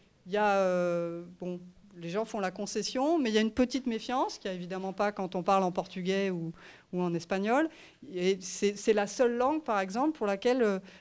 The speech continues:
euh, parfois, euh, un journaliste ou un syndicaliste peut dire Tu peux traduire, là, euh, ce que tu as dit, euh, bon. Euh, donc voilà, il y a, il y a une série d'éléments qui montrent quand même, euh, une forme d'enclavement, et une forme d'enclavement qui est aussi manifeste, euh,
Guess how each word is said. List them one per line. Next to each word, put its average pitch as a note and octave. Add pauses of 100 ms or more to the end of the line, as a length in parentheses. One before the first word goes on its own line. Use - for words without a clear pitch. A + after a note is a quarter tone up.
(120)
euh, F3+
parfois, B3
euh, G3 (200)
un E3+
journaliste F#3
ou G#3+
un F#3
syndicaliste G3
peut A3
dire G#3+
Tu A3
peux E4+
traduire, D4
là, A3+
euh, F#3+ (380)
ce -
que G#3
tu G#3
as G3
dit, C4 (100)
euh, F3
bon. E3 (520)
Euh, F#3
donc G3+
voilà, G#3+
il E3+
y F#3+
a, -
il F#3+
y G3+
a A3
une A3+
série C#4
d'éléments B3
qui B3
montrent C#4+
quand B3
même, D4
euh, G3+ (680)
une G#3
forme C4
d'enclavement, B3 (300)
et A3
une A3+
forme C#4+
d'enclavement B3+
qui E4
est A3+
aussi C4
manifeste, C4
euh, G#3+